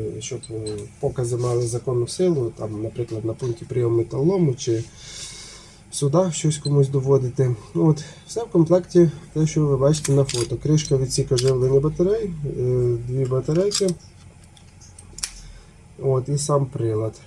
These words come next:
От С Б М двадцять лічильник, дивіться, який в ідеальному стані, гарний.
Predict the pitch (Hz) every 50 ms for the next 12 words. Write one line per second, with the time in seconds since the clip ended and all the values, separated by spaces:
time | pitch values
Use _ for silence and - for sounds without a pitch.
0 | - - 147 156 175 170 - 151 131 123 127 135 139 143 139 135 127 120 123 123
1 | 131 151 175 170 - 175 160 - 139 139 135 - - - 143 143 143 139 135 135
2 | - - - 139 127 123 127 120 117 - - 117 117 117 - 123 120 117 117 120
3 | 127 123 123 120 120 117 117 117 120 - - - 139 143 151 156 156 156 151 -
4 | - - - - - - - - - - 120 120 131 139 147 143 147 143 147 143